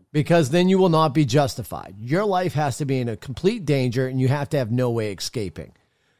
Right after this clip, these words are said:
Now, let's put it in perspective of this house. The hallway's roughly about five feet where,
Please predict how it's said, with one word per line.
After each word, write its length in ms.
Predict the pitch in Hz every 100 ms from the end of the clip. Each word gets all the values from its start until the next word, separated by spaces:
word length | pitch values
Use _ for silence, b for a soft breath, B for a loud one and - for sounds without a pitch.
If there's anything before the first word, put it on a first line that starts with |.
| _
Now, 460 | 151 185 123 60 - _ _ b b
let's 260 | 135 185 220
put 200 | - 233
it 40 |
in 160 | 220 185
perspective 560 | 147 151 165 151 160 131
of 120 | 127
this 180 | 123 -
house. 400 | 107 64 - -
The 140 | 139
hallway's 420 | 120 196 220 190
roughly 320 | 135 180 - 160
about 260 | 143 127
five 340 | - 123 123 127
feet 260 | 139 127
where, 380 | 117 127 127 123